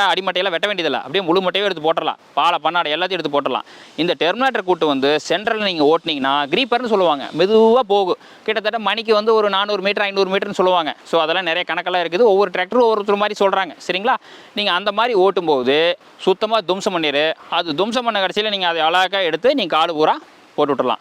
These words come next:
சரி, அது ஒரு நல்ல விஷயம் தாங்க. இந்த மாதிரி எடுத்து ஃபீட் பண்றதுக்கு வழி இல்லாதவங்க, அதாவது ஷெல்டர் மிஷின்ல எடுத்து ஃபீட் பண்றதுக்கு வழி இல்லாதவங்க,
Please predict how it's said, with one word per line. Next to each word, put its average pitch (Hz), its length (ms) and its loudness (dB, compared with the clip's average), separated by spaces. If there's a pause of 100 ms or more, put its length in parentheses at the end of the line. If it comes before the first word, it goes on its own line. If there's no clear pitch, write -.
சரி, 170 220 -4
அது 180 200 0
ஒரு 208 140 2
நல்ல 170 180 0
விஷயம் 160 240 -4
தாங்க. 185 240 -2 (420)
இந்த 196 220 -2
மாதிரி 208 340 0
எடுத்து 208 400 0
ஃபீட் 240 200 0
பண்றதுக்கு 208 420 0
வழி 185 200 0
இல்லாதவங்க, 170 520 0
அதாவது 185 560 0
ஷெல்டர் 202 320 0
மிஷின்ல 214 200 -2
எடுத்து 190 400 2
ஃபீட் 196 160 -2
பண்றதுக்கு 180 260 -2
வழி 147 180 0
இல்லாதவங்க, 147 680 -2